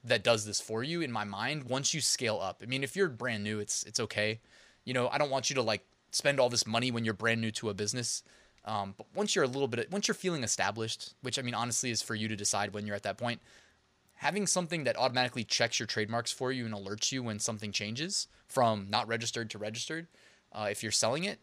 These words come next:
that will help you keep your account safe because, I mean, if you're in, like, my print on demand Facebook community, you see the regular posts of, like, "Oh, kicked off this platform, kicked off that platform." And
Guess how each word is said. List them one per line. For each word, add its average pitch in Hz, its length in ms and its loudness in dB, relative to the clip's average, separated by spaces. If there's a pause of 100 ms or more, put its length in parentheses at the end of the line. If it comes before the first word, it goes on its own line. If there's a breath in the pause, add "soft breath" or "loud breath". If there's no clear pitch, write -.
(120)
that 131 140 2
will 151 120 0
help 131 240 0
you 123 80 -6
keep 120 200 -8
your 113 120 0
account 107 260 -4
safe 110 320 2
because, 107 400 0 (720 loud breath)
I - 20 -8
mean, 117 140 -2
if 104 100 -4
you're 165 120 4
in, 160 180 2
like, 135 160 4
my 113 120 4
print 139 220 0
on 123 120 2
demand 104 260 0
Facebook 139 360 2
community, 127 460 -2
you 120 120 -8
see 175 180 2
the 131 80 2
regular 107 400 -2
posts - 400 -2
of, 107 160 -4
like, 101 240 -4
"Oh, 160 180 6
kicked - 280 -4
off 139 160 2
this 147 120 -6
platform, 113 460 0
kicked 135 220 -6
off 123 140 0
that 120 140 2
platform." 113 440 0
And 110 160 -2